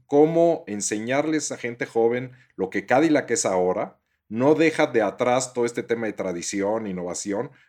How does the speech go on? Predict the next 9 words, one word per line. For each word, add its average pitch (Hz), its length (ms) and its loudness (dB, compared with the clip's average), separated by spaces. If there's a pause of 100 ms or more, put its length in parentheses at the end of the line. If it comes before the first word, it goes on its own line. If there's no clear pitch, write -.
(120)
pero 101 280 0
ahora 143 400 2
con 113 180 -4
los 104 160 -4
nuevos, 147 560 0
con 110 180 -8
este 131 180 -4
nuevo 139 280 -2
portafolio, 117 680 -4